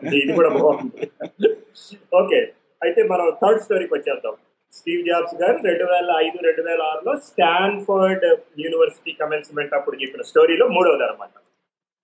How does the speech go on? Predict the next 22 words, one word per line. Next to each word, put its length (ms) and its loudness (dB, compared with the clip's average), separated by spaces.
మొదటి 340 2
రెండు 240 2
చెప్పేశాను 460 -4
కదా, 180 -4
కాలిగ్రఫీ 600 -2
వల్ల 200 -2
మనకి 240 -10
ఫండ్స్ 360 -4
వచ్చినాయి. 400 -2
ఆ, 120 4
ఆయన, 280 2
ఆ, 460 -2
అతను 220 2
ఇక 200 -2
పెట్టుకున్న 360 -2
కంపెనీ 440 -2
నుంచి 260 -6
అతను 540 0
బయటికి 280 2
రావటం 360 -2
వలన, 480 -6
ఆ, 60 2